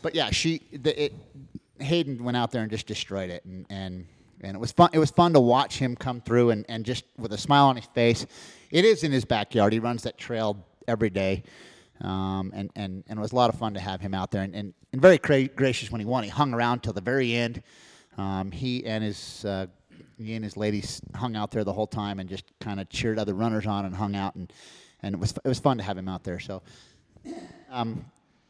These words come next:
the race, you know, one, one thing that I've, that I felt is that,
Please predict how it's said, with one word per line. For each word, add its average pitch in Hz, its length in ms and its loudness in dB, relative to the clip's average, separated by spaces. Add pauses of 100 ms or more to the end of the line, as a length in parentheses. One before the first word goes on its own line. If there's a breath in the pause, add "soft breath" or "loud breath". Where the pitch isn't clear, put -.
(220)
the 147 120 6
race, 160 420 8 (300)
you 127 80 0
know, 123 80 6
one, 127 200 8 (100)
one 160 260 8
thing 143 200 0
that 131 120 2
I've, 123 300 4
that 123 120 2
I 117 60 2
felt 120 380 2
is 104 180 0
that, 107 160 -4